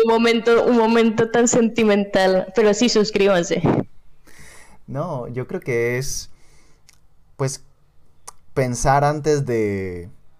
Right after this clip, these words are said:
Speaker 2: de ir a emitir cualquier juicio moral sobre cualquier cosa, porque es que no conocemos el contexto, y ojo que esto aplica tanto para estas industrias que tienen tanta presión,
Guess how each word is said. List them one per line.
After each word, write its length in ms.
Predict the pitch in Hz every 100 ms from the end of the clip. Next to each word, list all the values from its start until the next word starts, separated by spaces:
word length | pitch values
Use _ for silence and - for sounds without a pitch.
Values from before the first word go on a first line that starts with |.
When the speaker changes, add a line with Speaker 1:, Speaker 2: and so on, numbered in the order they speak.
| _ - _
Speaker 2:
de 180 | 104 113
ir 140 | 117
a 40 | 139
emitir 420 | 147 107 123 113
cualquier 460 | 135 131 - 135 131
juicio 680 | - 139 143 - 90 - - - - -
moral 540 | 101 101 110 131 - - - - - - - - -
sobre 360 | - 117 117 113
cualquier 480 | 117 107 135 160
cosa, 440 | 226 175 190 - - - - - - - - - - -
porque 260 | - 104 -
es 100 | 104
que 1000 | 139 139 143 135 120 113 107 101 92 - - _ -
no 200 | 120 123
conocemos 480 | 165 156 131 135 170
el 120 | 147
contexto, 500 | 120 107 139 - -
y 120 | 135
ojo 240 | 139 190 190
que 140 | 143
esto 220 | 127 -
aplica 480 | 143 143 143 143 - - - - -
tanto 320 | 117 135 107
para 280 | 117 110 110
estas 300 | 135 180 170
industrias 560 | 139 120 135 143 139 143
que 100 | 113
tienen 280 | 113 131
tanta 300 | 147 147 143
presión, 500 | 143 104 123 160 202